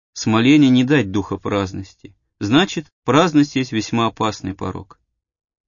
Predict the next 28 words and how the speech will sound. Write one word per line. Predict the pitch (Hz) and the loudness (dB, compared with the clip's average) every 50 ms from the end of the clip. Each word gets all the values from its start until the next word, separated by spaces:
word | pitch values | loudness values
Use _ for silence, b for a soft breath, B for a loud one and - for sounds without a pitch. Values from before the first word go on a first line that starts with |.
| _ _ _ - | _ _ _ -8
Наблюдая | - 104 104 120 127 139 135 135 | -6 -2 -2 0 2 2 2 0
праздность | 123 - - 135 135 131 127 127 120 - | 0 0 -2 0 0 0 0 -2 -4 -2
с | - - | -2 -2
обычной | 123 123 135 139 123 - - 117 113 | -2 0 0 0 -2 0 -4 -4 -2
житейской | 117 127 123 - 131 127 120 - - 120 104 | -2 -4 -4 -2 -2 -2 -2 -2 -4 -8 -6
точки | - 120 117 - - - | -4 -4 -6 -6 -6 -8
зрения, | 110 120 127 131 139 139 127 113 110 | -6 -4 -2 0 2 2 2 2 0
видим, | 107 113 120 101 95 87 90 90 _ _ _ _ _ _ _ _ _ | -2 -2 -4 -6 -6 -10 -10 -12 _ _ _ _ _ _ _ _ _
что | _ - - 104 | _ -10 -8 -8
праздность | - - 117 123 139 135 120 117 107 101 - | -6 -2 0 0 0 0 0 -2 -4 -6 -6
презренна, | - 117 104 104 101 113 104 107 107 104 98 92 90 85 _ _ _ _ _ _ _ _ | -6 -4 -4 -4 -4 -2 -2 -2 0 -2 -2 -4 -6 -10 _ _ _ _ _ _ _ _
заслуживает | - 95 90 - - 117 117 107 110 110 101 98 - | -10 -10 -10 -8 -6 -6 -4 -4 -2 -2 -2 -4 -4
всеобщего | - 92 92 104 107 - - - 101 98 | -6 -4 -2 -4 -4 -6 -6 -6 -6 -6
осуждения. | 98 - - 101 95 95 85 98 95 92 92 - - 101 - _ _ _ _ _ _ _ _ _ _ _ _ _ _ _ | -6 -8 -10 -10 -10 -10 -10 -10 -10 -10 -10 -12 -14 -16 -20 _ _ _ _ _ _ _ _ _ _ _ _ _ _ _
Смотрите, | - - - 117 - - 156 170 - 139 | -10 -4 -4 -2 0 0 0 0 0 -2
как | - 127 - - | -4 -4 -2 0
низкие | 123 127 127 120 - - - 110 104 98 b b b b b b b b | 2 2 2 0 -2 -6 -4 -4 -4 -4 b b b b b b b b
праздные | - 117 117 110 101 98 107 107 107 110 | -2 0 0 0 0 0 0 0 0 0
люди, | 110 107 95 92 85 90 85 - _ _ _ _ _ _ _ _ - | 0 -2 -2 -4 -4 -8 -14 -14 _ _ _ _ _ _ _ _ -6
не | 104 | -4
хотящие | 98 - 113 - - 117 110 - - - 101 98 | -2 -2 -2 0 2 0 0 0 0 -2 -2 0
работать, | 98 98 92 101 117 139 147 131 113 - - - - _ _ _ _ _ _ _ _ - | 0 -2 -2 0 0 0 0 -2 -8 -10 -10 -20 -20 _ _ _ _ _ _ _ _ -8
проводящие | - 107 107 113 113 120 135 139 139 - - 123 113 | -4 0 0 0 2 2 2 2 2 0 -2 -4 -4
свою | - - 120 117 117 | -2 -2 -2 -2 0
жизнь | 113 135 139 135 123 | 0 -2 0 0 -2
в | 110 - | -2 -4
полной | - - 120 123 120 117 113 | -4 -2 0 0 0 0 -2
праздности | - - 110 104 101 95 90 92 92 92 - - - 92 92 | -2 -2 -2 -2 -2 -2 -2 -6 -8 -8 -10 -10 -10 -10 -10